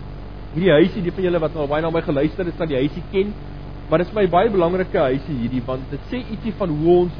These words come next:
lewe lyk. Die dak van die huisie is die lewenskwaliteit wat ons ervaar, en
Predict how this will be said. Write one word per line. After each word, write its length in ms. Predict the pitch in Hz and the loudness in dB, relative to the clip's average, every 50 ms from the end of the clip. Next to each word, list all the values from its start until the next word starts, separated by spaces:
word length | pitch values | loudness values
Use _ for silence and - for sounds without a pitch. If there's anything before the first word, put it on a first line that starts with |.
| 139 127 120 | -8 -4 -2
lewe 400 | 123 147 160 156 160 156 156 151 147 - - - - 110 123 131 | 0 2 2 2 4 2 2 2 -2 -10 -12 -12 -6 0 2 4
lyk. 180 | 135 - - - - - - - - - - - - - - - - - - - - - - - - - - - - - - - - - - - - - - - - - - - - | 4 2 0 -8 -12 -12 -12 -12 -12 -12 -12 -12 -12 -12 -12 -12 -12 -12 -12 -12 -12 -12 -12 -12 -12 -12 -12 -12 -12 -12 -12 -12 -12 -12 -12 -12 -12 -12 -12 -12 -12 -12 -12 -4 -2
Die 100 | 185 156 | -2 2
dak 300 | 143 220 254 269 - - | 4 4 4 4 2 -2
van 120 | 302 269 247 | -2 2 4
die 40 | |
huisie 320 | 214 208 208 202 - 233 202 | 6 6 6 4 2 -2 -4
is 80 | - | -2
die 80 | 190 165 | 2 4
lewenskwaliteit 640 | 156 170 190 185 - 208 180 165 151 170 165 151 160 | 4 4 4 2 0 0 0 0 2 0 0 0 0
wat 120 | 156 147 | -8 -10
ons 100 | 143 139 139 | -8 -8 -8
ervaar, 480 | - - - - 151 127 120 120 120 135 | -8 -8 -6 -4 -2 -2 0 -2 -4 -6
en 160 | 147 - 240 | -6 -4 0